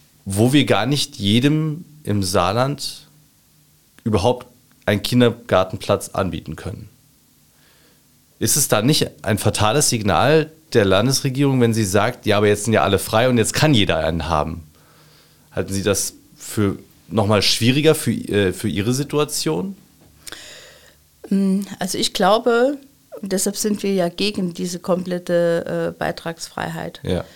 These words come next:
Speaker 2: Weil Situationen entstehen, an die vielleicht der ein oder andere Politiker noch gar nicht gedacht hat.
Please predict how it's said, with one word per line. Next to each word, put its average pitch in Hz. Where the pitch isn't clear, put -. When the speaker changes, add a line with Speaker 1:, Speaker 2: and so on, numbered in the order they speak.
Speaker 2:
Weil 190
Situationen 202
entstehen, 214
an 202
die 214
vielleicht 202
der -
ein 185
oder 196
andere 190
Politiker 180
noch 170
gar 151
nicht 165
gedacht -
hat. -